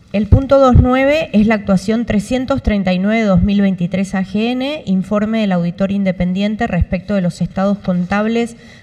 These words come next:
de Fabricaciones Militares, Sociedad del Estado,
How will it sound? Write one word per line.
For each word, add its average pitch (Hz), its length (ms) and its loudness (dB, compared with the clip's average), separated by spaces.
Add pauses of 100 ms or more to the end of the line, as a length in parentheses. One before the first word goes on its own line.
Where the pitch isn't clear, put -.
(100)
de 185 120 -2
Fabricaciones 185 680 -2
Militares, 202 600 -2
Sociedad 180 380 -4
del 175 100 -2
Estado, 175 520 -2